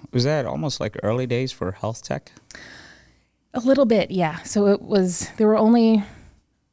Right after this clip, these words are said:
Speaker 2: at the time when that startup was, um, founded, there were only, like, one or two other precision medicine cancer companies out there, and now there are many.
Speaker 1: Many.
Speaker 2: <laughs> Many.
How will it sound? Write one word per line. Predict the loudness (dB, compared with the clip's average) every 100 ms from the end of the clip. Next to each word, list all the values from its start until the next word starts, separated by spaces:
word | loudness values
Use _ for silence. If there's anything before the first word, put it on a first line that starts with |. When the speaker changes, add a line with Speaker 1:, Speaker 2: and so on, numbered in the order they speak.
| _ _
Speaker 2:
at | -8
the | -8 -10 -14
time | -12 -4 -2 0
when | 0
that | 0 -2 -4
startup | -4 -2 -2 -4
was, | -6 -6 -6 -8 -12 -16 _
um, | -12 -10 -10 -10 -10 -12 -8
founded, | -4 0 0 -2 -4
there | -4
were | -2
only, | -2 -4 -4
like, | -8 -8
one | -10 -10
or | -12
two | -12 -12 -10 -14 _ _
other | -8 -6 -4 -4 -6 -8 _ _ _ _ _ _ _ _
precision | -8 -6 -4 -4 -6
medicine | -6 -8 -6 -6 -6 -10 -12 _ _ _ -14
cancer | -10 -8 -10
companies | -12 -12 -10 -8 -4
out | -6 -4
there, | -4 -2
and | -4
now | -4 -4 -6
there | -6 -8 -6
are | -6 -6 -8 -12 -20 _ _ _ _ _
many. | -12 -8 -6 -8 -12 _
Speaker 1:
Many. | -6 -4 -4 -6 -8
Speaker 2:
<laughs> | -6 2 4 4 0 0 0
Many. | 0 -2